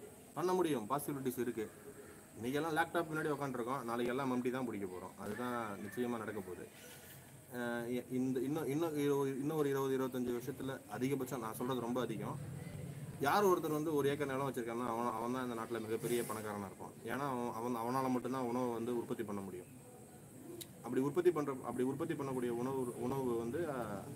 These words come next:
அவன் தான், அவன் தான் விலை நிர்ணயம் பண்றவனா இருப்பான். இன்னைக்கு, இன்னைக்கு அது ப-, பண்றதுக்கு நிறைய ஆர்கனைசேஷன் வந்துருச்சு.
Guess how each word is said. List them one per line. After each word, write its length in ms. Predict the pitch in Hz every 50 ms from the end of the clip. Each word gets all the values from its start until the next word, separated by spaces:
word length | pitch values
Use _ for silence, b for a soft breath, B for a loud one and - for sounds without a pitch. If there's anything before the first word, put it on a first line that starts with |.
| - - - - - -
அவன் 220 | 120 123 135 143
தான், 300 | 147 147 147 143 135 117
அவன் 200 | 113 123 135 143
தான் 120 | 147 143 135
விலை 140 | 131 135
நிர்ணயம் 360 | 131 131 123 117 123 120 - -
பண்றவனா 340 | 101 101 98 98 95 98
இருப்பான். 300 | 98 - - - - - - - - - - - - - - - -
இன்னைக்கு, 380 | - 175 196 190 185 170 151 156
இன்னைக்கு 280 | 160 170 180 175 175
அது 120 | 160 160 147
ப-, 200 | 147 147 143 120 143
பண்றதுக்கு 340 | 147 151 175 175 180 170
நிறைய 280 | 151 143 139 156 165 151
ஆர்கனைசேஷன் 520 | 139 147 156 151 147 - - - - - -
வந்துருச்சு. 300 | 131 127 120 - - 135